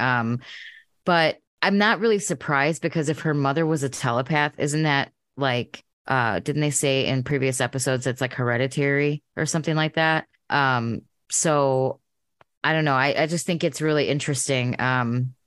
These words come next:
that she ended up being a telepath, and I'm interested to see how this is gonna be going forward. And I wonder if anyone else besides Sheridan knows now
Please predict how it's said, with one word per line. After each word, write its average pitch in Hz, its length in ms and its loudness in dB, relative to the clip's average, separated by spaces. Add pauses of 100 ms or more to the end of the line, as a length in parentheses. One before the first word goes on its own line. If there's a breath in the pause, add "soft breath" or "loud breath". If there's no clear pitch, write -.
that 135 160 0
she - 160 -2
ended 127 180 0
up 117 120 -2 (380)
being 120 500 0
a 127 60 -4
telepath, 90 680 -4
and 135 480 -2 (180)
I'm 147 240 -2
interested 170 500 -2
to 160 60 -2
see 143 600 0 (240)
how 147 220 0
this 139 180 -4
is 131 100 -2
gonna 123 280 -2 (260)
be 147 140 0
going 131 340 0
forward. 107 640 -2
And 120 460 -2 (360 loud breath)
I 156 120 2
wonder 165 240 2
if 147 120 -2
anyone 151 320 2
else 135 200 0
besides 131 580 0
Sheridan 120 480 0
knows 107 300 0
now 80 380 -2